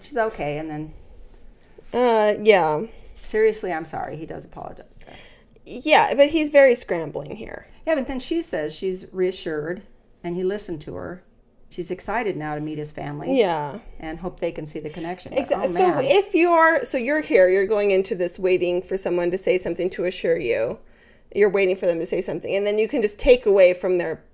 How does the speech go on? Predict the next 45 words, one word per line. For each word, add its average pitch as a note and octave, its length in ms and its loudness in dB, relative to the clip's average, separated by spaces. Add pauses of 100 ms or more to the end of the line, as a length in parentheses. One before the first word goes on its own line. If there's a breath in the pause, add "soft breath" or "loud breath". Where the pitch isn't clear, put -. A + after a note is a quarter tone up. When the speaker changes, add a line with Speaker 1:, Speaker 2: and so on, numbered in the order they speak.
Speaker 2:
basic D3+ 580 -4
platitudes, C3 880 -6
basic F3+ 520 -2
things E3+ 440 -4
are F#3+ 100 -2
saying, E3+ 320 -4
"Oh, D4 100 4
yeah, C#4+ 160 -2
that's C#4 240 -6
what G#4+ 120 2
I D#4 80 6
wanted A#3+ 260 2
to - 60 -2
hear." - 300 -4
I - 60 -4
mean, A4 120 8
he G#4+ 220 8
is - 120 0
reassuring. - 500 0
Speaker 1:
Yeah. F4+ 200 0 (240 loud breath)
Speaker 2:
And E4 140 4
he E4+ 120 8
says C#4+ 260 4
this B3 160 -2
was B3 240 4
like A#3 240 2
a A#3+ 120 6 (200)
moment A#3+ 300 4
of A#3+ 120 -2
Speaker 1:
Yeah. F#3 140 6
Speaker 2:
love. - 380 2 (260 loud breath)
If - 100 -14
you B3+ 80 -6
say C#4+ 160 2
it C#4+ 60 4
was C4 100 0
like B3+ 180 4
a C4 40 0
moment A#3+ 240 0
of A3+ 40 0
love, G#3+ 180 0
that's A#3 260 0
gotta A#4 340 4
be C4 120 4
reassuring. F#3 880 2